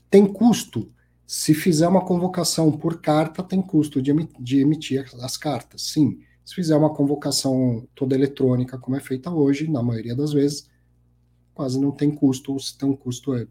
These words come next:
deve ser muito, muito pequeno. Falando nisso, uma coisa importante, né? Foi uma conquista. Muita gente queria, é, ver isso acabar, né? Convocação por carta e tal.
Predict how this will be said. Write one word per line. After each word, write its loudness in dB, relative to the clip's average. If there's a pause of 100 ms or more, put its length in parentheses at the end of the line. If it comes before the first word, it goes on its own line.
deve -12
ser -2
muito, 2
muito -2
pequeno. -18 (4000)
Falando 4
nisso, 6
uma 2
coisa 2
importante, 2
né? -2 (920)
Foi -4
uma 0
conquista. -4 (920)
Muita 2
gente 0
queria, -2 (240)
é, -18
ver 0
isso -4
acabar, -4
né? -2
Convocação -4
por -4
carta -4
e -20
tal. -8